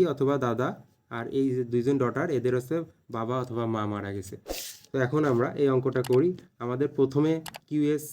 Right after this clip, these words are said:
আগে দিতে হবে। আহ, প্রথমে এই যে মাদার কি? মাদার কোরআনিক শেয়ারার, এই জন্য কিউএস,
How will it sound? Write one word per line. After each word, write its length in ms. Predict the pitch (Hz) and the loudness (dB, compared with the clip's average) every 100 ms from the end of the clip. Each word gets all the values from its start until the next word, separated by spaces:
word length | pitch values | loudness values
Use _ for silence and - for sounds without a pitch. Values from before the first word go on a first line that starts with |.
| - | -10
আগে 200 | 139 131 | -4 0
দিতে 260 | 127 127 131 | 2 2 2
হবে। 200 | 123 123 | 4 2
আহ, 440 | 185 - - - - | 0 -4 -10 -10 -8
প্রথমে 260 | - 127 139 | -6 -2 0
এই 60 | 135 | 0
যে 80 | 131 | 0
মাদার 240 | 123 131 127 | 0 0 -2
কি? 180 | 127 120 131 | -2 -6 -6
মাদার 300 | 123 113 123 | -6 -6 -6
কোরআনিক 360 | - 123 113 113 | -4 -2 -2 -4
শেয়ারার, 360 | - 113 110 113 | -4 -2 -2 -4
এই 100 | 110 | -4
জন্য 160 | 113 110 | -4 -4
কিউএস, 340 | 117 113 | -2 -2